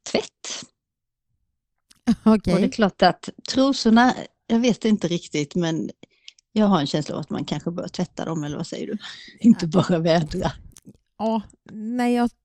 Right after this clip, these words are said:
Speaker 2: tänker också att man kanske behöver tvätta dem faktiskt.
Speaker 1: Ja, jag, jag tycker det. Och det tyckte ju hon också. Så, så hon hade ju vänt sig till, eh, Åhléns och frågat, liksom, och då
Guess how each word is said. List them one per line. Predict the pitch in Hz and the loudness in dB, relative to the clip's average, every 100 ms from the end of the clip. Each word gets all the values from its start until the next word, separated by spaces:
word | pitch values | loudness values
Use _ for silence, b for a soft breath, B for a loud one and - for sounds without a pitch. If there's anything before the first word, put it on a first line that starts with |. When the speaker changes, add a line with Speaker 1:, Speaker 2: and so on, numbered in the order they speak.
| _ - | _ -6
Speaker 2:
tänker | - 185 170 175 | -2 -2 0 0
också | - 143 | 0 -6
att | - | -4
man | 156 160 | -6 -4
kanske | 165 - | -4 0
behöver | 165 165 160 | 2 2 0
tvätta | 165 165 147 | -4 -4 -4
dem | 143 147 | -4 -6
faktiskt. | 156 143 151 - - - _ _ _ _ _ - | -8 -6 -8 -8 -14 -16 _ _ _ _ _ -6
Speaker 1:
Ja, | 170 170 180 170 _ | -2 -2 -4 -6 _
jag, | 180 - - | -8 -8 -8
jag | 156 - | -8 -8
tycker | 185 - - | -12 -8 -6
det. | - - | -4 -6
Och | - - | -10 0
det | 190 | 2
tyckte | 180 185 - | 4 0 0
ju | 160 | -2
hon | 147 | 0
också. | 127 - - | -2 -4 -6
Så, | - 156 B B B B | -4 -4 B B B B
så | - - 160 160 - 156 | -6 0 2 2 0 4
hon | 185 180 | 4 6
hade | 180 190 175 | 4 4 4
ju | |
vänt | 175 180 190 | 4 4 2
sig | 165 | -2
till, | - 156 143 | -2 -2 0
eh, | 139 139 139 160 | 0 0 -2 -4
Åhléns | - 175 151 131 | -2 0 0 -2
och | 165 | -4
frågat, | - 180 156 196 214 | -2 0 2 2 0
liksom, | 185 - 175 | -2 -8 -6
och | - | -4
då | 160 156 147 | -2 -2 -4